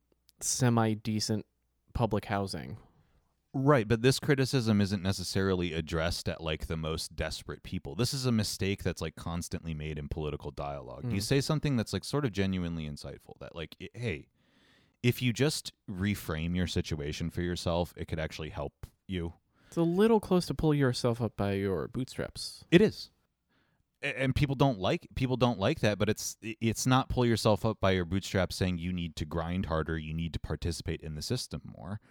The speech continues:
Speaker 2: It's saying, rather, take a look at the system, decide, can you change this? And then rearrange your priorities. If that makes you into a rise and grind person and that helps you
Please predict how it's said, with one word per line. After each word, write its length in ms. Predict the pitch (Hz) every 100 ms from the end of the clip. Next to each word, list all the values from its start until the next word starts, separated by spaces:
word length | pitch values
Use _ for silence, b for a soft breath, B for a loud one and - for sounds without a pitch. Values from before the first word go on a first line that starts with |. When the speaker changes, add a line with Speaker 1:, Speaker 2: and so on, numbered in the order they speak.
| b b b
Speaker 2:
It's 160 | 113 -
saying, 380 | 123 110 98 90 _ _ _ _ -
rather, 440 | 104 87 71 101 - _ _ _ _
take 180 | 165 180
a 60 |
look 180 | 160 147
at 80 | 175
the 80 | 113
system, 520 | - 80 76 78 131 _ _ _ _ _ _ _ 113
decide, 440 | 113 - 135 131 123
can 300 | 139 143 139
you 100 | 120
change 380 | - 139 131
this? 380 | - - - - _ _ _ _ _ _
And 200 | 127 127
then 160 | 143 135
rearrange 500 | 131 127 113 110 98
your 80 | 95
priorities. 680 | 98 90 92 78 - - _ _ _ _ _ _ _ _
If 140 | 147 135
that 220 | 147 139
makes 300 | 139 - -
you 140 | 139
into 280 | 113 110 117
a 60 | 104
rise 280 | 95 101
and 100 | 95
grind 360 | 82 85 139 -
person 440 | 87 78 - 98 -
and 160 | 95
that 140 | 110 104
helps 340 | 95 107 -
you 240 | 80 90